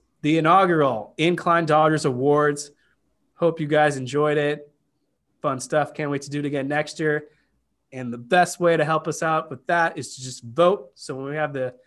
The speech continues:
survey out a year from now, just participate. It's really easy and you'll have fun. Last thing I wanted to cover real quick, and then if you guys wanted to talk about anything else, uh,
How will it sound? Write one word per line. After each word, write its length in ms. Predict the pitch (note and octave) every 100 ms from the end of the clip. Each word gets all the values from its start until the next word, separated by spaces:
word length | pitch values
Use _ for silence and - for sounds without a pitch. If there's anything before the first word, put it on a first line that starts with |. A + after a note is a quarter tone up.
| _ _ _
survey 340 | - F#3+ F3+ E3+
out 300 | E3+ F3+ C3
a 40 |
year 160 | C#3 D3+
from 180 | D#3+
now, 340 | D#3 D3+ D#3 - _ _
just 140 | -
participate. 560 | C#3+ B2+ G3+ - A#2+ - _
It's 140 | - -
really 200 | C3 B2
easy 340 | B2 A2+ A2 _
and 100 | B2+
you'll 100 | C3
have 140 | F3
fun. 260 | B3 C#4+ - _ _ _ _ _ _ _ _ _ _ _ _ _ _ _ _ _ _ _ _ _ _ _ _ _ _ _ _ _
Last 280 | E3+ A3+ A#3
thing 160 | A#3+ A3
I 60 |
wanted 220 | G#3 G#3 G3
to 60 |
cover 260 | F#3+ G#3 F#3+
real 180 | F#3 F3+
quick, 360 | G3 F#3+ F#3+ -
and 120 | D#3
then 80 | D#3
if 140 | D3+
you 40 |
guys 240 | F3 F3 D#3+
wanted 220 | E3+ E3+
to 120 | D#3+
talk 220 | D3+ D#3+
about 160 | D#3+ D#3+
anything 400 | D#3 D3+ C#3+ C#3
else, 420 | D3 D3+ D3 - _ _ _ _ _ - _ _ C#3
uh, 240 | B2+